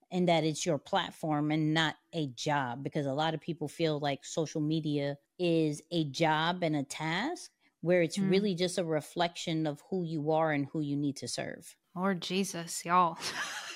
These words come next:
Speaker 2: This is so good. This is so good. Listen, I, I just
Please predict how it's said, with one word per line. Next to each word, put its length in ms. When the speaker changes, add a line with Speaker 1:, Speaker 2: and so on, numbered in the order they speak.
Speaker 2:
This 480
is 160
so 260
good. 400
This 140
is 180
so 160
good. 360
Listen, 300
I, 400
I 200
just 500